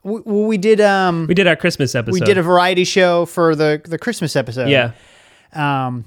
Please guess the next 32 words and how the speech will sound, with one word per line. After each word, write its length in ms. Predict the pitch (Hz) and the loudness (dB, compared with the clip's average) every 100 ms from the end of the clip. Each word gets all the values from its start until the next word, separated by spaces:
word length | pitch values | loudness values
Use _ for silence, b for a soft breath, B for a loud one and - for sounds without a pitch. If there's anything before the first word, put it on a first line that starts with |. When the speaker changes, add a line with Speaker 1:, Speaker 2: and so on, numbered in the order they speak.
| - | -4
Speaker 1:
and 100 | 170 | 0
I 60 | |
was 180 | 160 156 | 2 2
like, 500 | 151 143 139 - - _ | 0 -2 -2 -10 -20 _
I 100 | 160 | -4
know 260 | 175 202 214 | 0 4 4
jokes 380 | 156 165 165 - | 4 2 0 0
had 160 | 151 | -2
been, 380 | 127 131 123 120 - _ _ _ _ _ | -2 -6 -6 -10 -12 _ _ _ _ _
like, 180 | 147 127 | -8 -6
around. 720 | 127 127 131 135 120 113 127 _ - | -4 -4 -4 -4 -6 -8 -12 _ -6
Speaker 2:
Mm-hmm. 1040 | 156 151 147 143 - _ _ _ _ 196 | -4 0 0 0 -6 _ _ _ _ -2
Speaker 1:
<laughs> 20 | |
Why 220 | 180 175 160 | 0 0 -2
is 140 | 156 | -4
this 200 | 185 165 | -6 -4
so 160 | 180 151 | -4 -6
corny? 560 | - 185 190 160 117 233 190 190 | -4 -2 -2 -2 -4 -2 0 -2
Speaker 2:
<laughs> 320 | - 160 - | -4 -8 -6
Speaker 1:
Um, 540 | 185 170 156 139 127 123 - - _ _ | -2 0 0 -2 -6 -12 -18 -20 _ _
but 160 | 165 156 | -4 0
anyway, 420 | 185 151 120 117 | 0 0 -2 -6
um, 520 | 156 151 139 135 131 - _ _ _ _ _ _ _ _ _ | -2 -2 0 -4 -8 -14 _ _ _ _ _ _ _ _ _
we're 120 | 143 | -2
getting 180 | 165 170 | 0 2
ahead 140 | 147 | 2
of 140 | 147 123 | 0 0
ourselves. 640 | 110 117 95 - - - | -4 -8 -12 -16 -14 -12
Speaker 2:
I 120 | 139 | -6
guess 180 | 127 127 | -6 -6
so. 180 | - 123 | -6 -6
Speaker 1:
We're, 200 | 127 123 | -6 -8